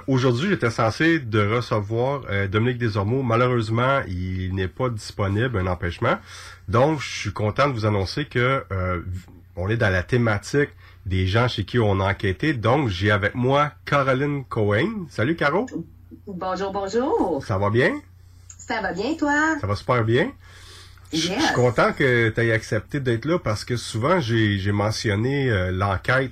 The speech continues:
Speaker 1: chez la famille Cohen, chez qui on a enquêté plusieurs fois. Et si je me trompe pas, c'est en deux mille neuf ou, da-, ou en deux mille dix, la première fois qu'on est allé chez vous ?
Speaker 2: Oui, tout à fait, oui.
Speaker 1: Tu peux-tu, euh, nous rappeler un petit peu, euh, les événements qui se sont produits avant que tu décides de nous contacter ? Du plus loin que tu te souviens, là, c'est quoi qui se passait chez vous, là ?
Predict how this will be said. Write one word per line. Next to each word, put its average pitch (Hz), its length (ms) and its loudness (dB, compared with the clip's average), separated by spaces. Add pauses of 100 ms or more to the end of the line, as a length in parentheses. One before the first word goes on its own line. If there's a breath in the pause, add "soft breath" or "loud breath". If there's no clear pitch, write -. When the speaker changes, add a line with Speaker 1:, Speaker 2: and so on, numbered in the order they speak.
(160)
Speaker 1:
chez - 240 -6
la 95 140 2
famille 107 360 -2
Cohen, 113 480 0
chez 92 200 -8
qui - 140 -6
on 95 180 0
a 95 100 0
enquêté 101 340 -4
plusieurs 95 400 -2
fois. 117 320 2
Et 104 140 2
si - 160 -10
je 101 40 0
me 104 120 4
trompe 98 280 0
pas, 135 280 2 (440 loud breath)
c'est 107 100 -2
en 101 80 2
deux 113 120 4
mille 120 160 6
neuf 131 260 2
ou, 110 120 -4
da-, 110 260 0
ou 104 220 -2
en 104 180 2
deux 110 140 0
mille 131 160 4
dix, 123 420 0
la 101 120 -2
première 110 200 0
fois - 100 -10
qu'on 117 100 -2
est 107 100 -2
allé 107 120 0
chez 107 140 -2
vous ? 147 300 -2 (720)
Speaker 2:
Oui, 233 340 -4
tout - 160 -8
à 202 60 -6
fait, 202 340 -8
oui. 196 260 -4 (340 loud breath)
Speaker 1:
Tu - 80 -16
peux-tu, 226 500 -2
euh, 104 340 4
nous 113 240 2
rappeler 117 540 0
un 110 120 2
petit 98 140 -6
peu, 139 500 2
euh, 92 140 -2
les 101 280 -2
événements 110 360 0
qui - 80 -10
se 107 140 -6
sont 104 200 -6
produits 104 540 -4
avant 98 380 0
que 107 100 -6
tu - 160 -10
décides 98 240 -6
de 101 80 -2
nous 98 140 -2
contacter ? 98 440 -2
Du 101 120 -4
plus 117 120 -2
loin 135 200 4
que - 60 -6
tu - 60 -10
te - 60 -14
souviens, 120 320 -2
là, 117 100 0
c'est - 160 -4
quoi 120 200 -2
qui - 100 -10
se - 60 -12
passait 95 280 -4
chez 98 200 -4
vous, 98 180 -2
là ? 87 200 0